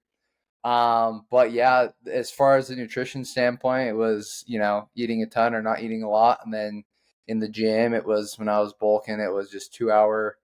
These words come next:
crank sessions. And then you start, you know, dialing back some of that time and putting into the stair stepper, which isn't fun either, but, uh,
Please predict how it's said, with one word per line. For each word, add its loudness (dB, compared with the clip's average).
crank -2
sessions. 2
And -6
then 0
you -8
start, 2
you -8
know, 0
dialing 4
back 0
some -12
of -6
that 2
time 0
and -8
putting -4
into -10
the -4
stair 2
stepper, 0
which -4
isn't -6
fun 0
either, 2
but, 2
uh, 2